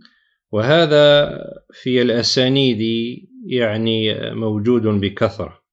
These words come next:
كمثال حديث مثلًا يرويه الأعمش عن مجاهد عن طاووس عن ابن عباس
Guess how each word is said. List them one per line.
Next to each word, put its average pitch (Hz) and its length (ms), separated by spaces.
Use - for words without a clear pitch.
كمثال 156 800
حديث 131 540
مثلًا 113 600
يرويه 113 440
الأعمش 107 880
عن 101 220
مجاهد 113 840
عن 104 300
طاووس 104 800
عن 107 200
ابن 104 200
عباس 104 760